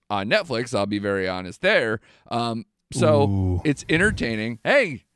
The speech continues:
Speaker 1: if everybody listens every week, uh, it's no secret. So I'm just kinda
Speaker 2: <laughs>
Speaker 1: putting it together. So, you know, outside of a few films here and there, it's been a tough couple months. And, you know,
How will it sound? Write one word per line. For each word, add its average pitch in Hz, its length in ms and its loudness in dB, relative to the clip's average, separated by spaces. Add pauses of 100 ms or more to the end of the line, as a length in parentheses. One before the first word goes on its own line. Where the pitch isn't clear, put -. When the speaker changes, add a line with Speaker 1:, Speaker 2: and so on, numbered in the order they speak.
Speaker 1:
if 131 200 2
everybody 165 440 4
listens 160 380 0
every 113 200 0
week, 113 240 -2
uh, 107 180 2
it's 104 280 -2
no 131 180 2
secret. 107 440 -4
So 107 180 -6
I'm 110 120 -4
just 135 180 0
kinda 127 580 0
Speaker 2:
<laughs> - 40 -2
Speaker 1:
putting 165 300 4
it 208 120 0
together. 202 580 2 (680)
So, 160 460 4 (260)
you 254 100 4
know, 120 240 0 (200)
outside 175 400 2
of 156 60 2
a 143 100 4
few 151 400 0
films 135 480 -2
here 127 200 0
and 117 140 -4
there, 156 200 2
it's 156 120 -6
been 185 140 -4
a 196 60 -4
tough 110 300 -2
couple 104 240 -4
months. 98 380 -6 (260)
And, 156 420 0
you 156 120 0
know, 143 140 2